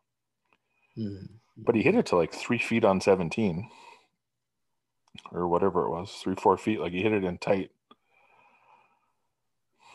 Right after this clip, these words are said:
Speaker 2: But he flared it from what I, did he flare it way right on
Speaker 1: Yeah.
Speaker 2: eighteen?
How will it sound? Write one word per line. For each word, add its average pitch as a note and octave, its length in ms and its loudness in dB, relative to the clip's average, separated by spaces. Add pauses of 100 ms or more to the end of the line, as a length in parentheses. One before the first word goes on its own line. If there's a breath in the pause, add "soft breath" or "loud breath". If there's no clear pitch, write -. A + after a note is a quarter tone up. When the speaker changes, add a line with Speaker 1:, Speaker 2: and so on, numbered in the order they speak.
(560 loud breath)
Speaker 2:
But F2+ 120 2
he E2+ 200 -2 (200 loud breath)
flared A2 500 4
it F#2+ 160 -2
from F2+ 220 -4
what F2+ 120 2
I, F2+ 180 4 (360 loud breath)
did C3 80 -6
he D#3+ 40 -2
flare - 420 2
it - 120 0
way F#2+ 180 0
right F#2+ 320 0 (580)
on G2+ 120 -4
Speaker 1:
Yeah. G#2 80 -2
Speaker 2:
eighteen? G#2 360 -6